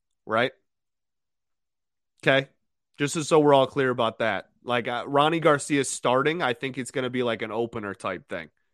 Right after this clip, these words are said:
Like, two or three innings tops. Uh, because, again, going from reliever to just, like, being a starter is way more difficult than people realize. I don't think Ronnie's gonna go out there and get you, give you five,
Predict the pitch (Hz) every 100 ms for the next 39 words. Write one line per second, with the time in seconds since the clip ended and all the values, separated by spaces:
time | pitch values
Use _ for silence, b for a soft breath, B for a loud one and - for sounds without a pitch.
0 | _ _ _ - 110 - 139 127 120 117
1 | 117 113 107 - - 90 73 - - _
2 | - 104 104 107 110 - 120 110 107 143
3 | 139 120 107 _ _ _ _ _ - 131
4 | 139 131 151 135 123 135 135 131 120 -
5 | 120 113 117 113 127 123 117 - 127 117
6 | 107 98 - _ _ _ _ - 107 98
7 | - - _ _ _ _ _ _ _ 117
8 | 127 151 156 147 135 123 120 123 123 117
9 | 110 120 110 107 110 104 90 92 107 120
10 | 117 120 117 113 117 110 113 110 117 110
11 | 113 107 104 104 - - 156 151 135 -
12 | 139 127 110 98